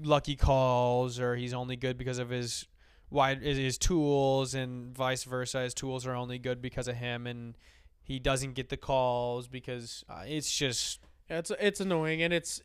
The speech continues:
Speaker 2: it's
Speaker 1: we'll have
Speaker 2: stupid
Speaker 1: to
Speaker 2: to
Speaker 1: get used
Speaker 2: hear.
Speaker 1: to it as fans. Um, but frankly, I would,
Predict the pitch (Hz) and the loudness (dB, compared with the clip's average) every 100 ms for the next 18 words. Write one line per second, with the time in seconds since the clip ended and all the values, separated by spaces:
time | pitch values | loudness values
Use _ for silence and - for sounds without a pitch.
0 | - 185 - - - - - 220 233 233 | -8 -8 -6 -10 -14 -12 8 10 12 10
1 | 180 214 185 175 170 165 - 123 120 123 | 8 6 6 8 6 4 2 -2 -2 -6
2 | 127 - - 135 131 127 127 120 - - | -6 -8 -4 -2 0 -2 -4 -10 -18 -8
3 | 156 160 170 165 175 160 160 151 151 151 | -6 -4 -2 -2 0 0 2 2 4 4
4 | 151 143 | 2 2